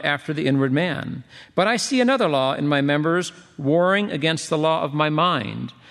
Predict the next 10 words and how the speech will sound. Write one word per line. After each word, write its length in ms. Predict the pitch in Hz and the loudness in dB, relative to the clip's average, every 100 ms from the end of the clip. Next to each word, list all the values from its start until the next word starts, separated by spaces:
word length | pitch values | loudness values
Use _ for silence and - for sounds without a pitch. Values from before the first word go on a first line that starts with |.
| - - | -8 0
and 220 | 156 131 | 0 2
bringing 400 | 180 254 247 180 | 0 2 0 0
me 160 | 165 | 0
into 180 | 160 156 | 0 -2
captivity 1120 | - 160 - - 233 165 117 120 151 160 - - _ _ _ | -2 -4 -4 -4 -2 0 0 -2 -2 -6 -12 -20 _ _ _
to 120 | - 156 | -4 0
the 80 | |
law 380 | 156 156 175 202 | 2 2 0 -2
of 160 | - 147 | -4 -6
sin 720 | - 226 196 123 135 175 | -4 0 0 2 0 -4